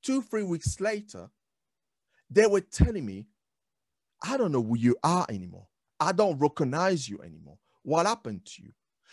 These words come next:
They thought that that would be a little phase coming, you know, two, three days, I would come back to my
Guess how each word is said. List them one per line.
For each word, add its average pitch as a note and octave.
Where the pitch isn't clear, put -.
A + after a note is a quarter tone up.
They G#3
thought A3
that D3+
that F3
would E3+
be D#3+
a C#3
little D#3+
phase D3
coming, A2
you G#2
know, C3+
two, G3
three E3
days, D#3
I B2
would B2
come C3+
back C3
to C#3+
my C3+